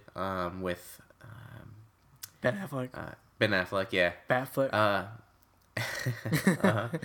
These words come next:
Speaker 2: <laughs>
Speaker 1: Isn't that weird? Like, he's gone from the blind, uh, attorney to the, the bat.
Speaker 2: Yeah, it's, uh, very interesting.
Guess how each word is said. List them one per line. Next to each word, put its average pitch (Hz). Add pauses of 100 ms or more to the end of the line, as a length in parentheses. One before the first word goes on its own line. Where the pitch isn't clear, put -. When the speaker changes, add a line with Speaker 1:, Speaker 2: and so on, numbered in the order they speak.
(100)
Speaker 2:
<laughs> -
Speaker 1:
Isn't 190
that 175
weird? 131
Like, 113
he's 120
gone 110
from 107
the 101
blind, 107
uh, 95 (120)
attorney 104
to 104
the, 90
the 107
bat. 98 (240)
Speaker 2:
Yeah, 143
it's, 180
uh, 165
very 151
interesting. 120